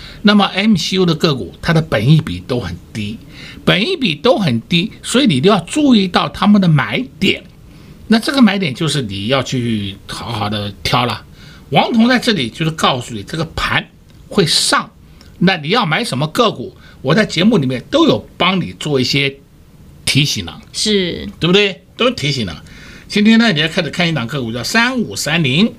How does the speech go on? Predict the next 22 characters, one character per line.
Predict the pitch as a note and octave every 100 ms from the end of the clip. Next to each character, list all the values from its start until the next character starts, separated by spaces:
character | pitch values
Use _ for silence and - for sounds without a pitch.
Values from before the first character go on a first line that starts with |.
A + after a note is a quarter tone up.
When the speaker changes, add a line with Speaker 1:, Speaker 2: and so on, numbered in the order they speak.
| - - - - - -
Speaker 1:
三 | - E3+
五 | C3
三 | C#3 D3
零 |
的 | C3+
金 | A#3+
相 | C4+ A#3
光， |
Speaker 2:
金 | G#3+
相 | B3 B3+
光。 | G3 - - -
Speaker 1:
哎， | - A3 G#4+ D5 - -
它 | - G#4
也 | C4+
是 | A#3
走 | - F#3+
得 | F#3
很 | G3
稳， | G#3 B2 - -
慢 | G3+ D4+ B3
慢 | C4+ A3+
的、 | B2+